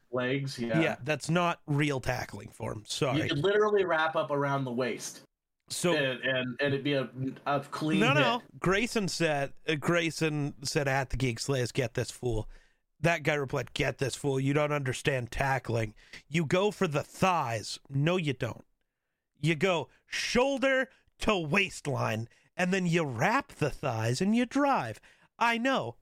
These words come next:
Speaker 2: I've actually, you know, played football. Whatever. Apparently he has too,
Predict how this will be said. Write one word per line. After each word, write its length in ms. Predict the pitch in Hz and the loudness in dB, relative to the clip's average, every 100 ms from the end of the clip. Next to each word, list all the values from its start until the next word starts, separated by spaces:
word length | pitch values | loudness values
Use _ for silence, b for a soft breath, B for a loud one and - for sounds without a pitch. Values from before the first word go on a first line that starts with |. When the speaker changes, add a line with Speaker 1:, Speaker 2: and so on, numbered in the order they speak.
| - | -2
Speaker 2:
I've 200 | 180 185 | 0 2
actually, 480 | 190 170 180 160 139 | 0 0 0 2 2
you 180 | 143 | 0
know, 160 | 147 107 | 0 -2
played 320 | - 160 135 | 0 0 0
football. 480 | - 117 107 107 - _ _ | -4 -8 -6 -8 -10 _ _
Whatever. 580 | 123 139 151 143 117 107 B B B | -2 2 4 2 0 -4 B B B
Apparently 460 | - 233 254 196 190 | 0 2 2 2 2
he 180 | 190 170 | 4 2
has 240 | 156 123 | 2 -2
too, 320 | - 131 104 | -2 0 -2